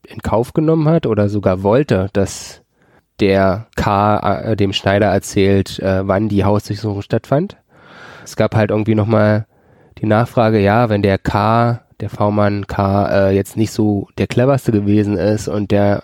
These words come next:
Max Sandmann sagt ihm, dann und dann ist eine Hausdurchsuchung und, äh, halt mal deine Wohnung sauber. Und dass er das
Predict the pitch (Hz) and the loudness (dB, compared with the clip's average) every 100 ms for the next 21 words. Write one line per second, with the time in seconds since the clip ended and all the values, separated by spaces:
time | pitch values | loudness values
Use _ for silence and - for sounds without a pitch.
0 | - 101 95 - 104 107 104 104 104 - | -4 -6 -2 0 0 2 2 2 0 -2
1 | 95 101 101 98 101 104 101 98 101 107 | -2 0 0 0 0 0 0 0 2 0
2 | 101 107 - 98 104 135 147 120 123 - | 0 -2 -2 0 0 0 0 0 -2 0
3 | 117 117 110 95 104 - 113 98 98 117 | 0 0 -4 -6 -8 -2 0 2 2 0
4 | 123 113 107 107 101 110 139 127 131 139 | 0 0 2 0 2 2 2 2 2 2
5 | 143 143 - - - - _ _ - 104 | 0 -2 -8 -20 -20 -20 _ _ -6 -4
6 | 104 - _ _ _ _ _ - 123 107 | -4 -10 _ _ _ _ _ -4 -2 0
7 | 120 123 - | 0 0 -4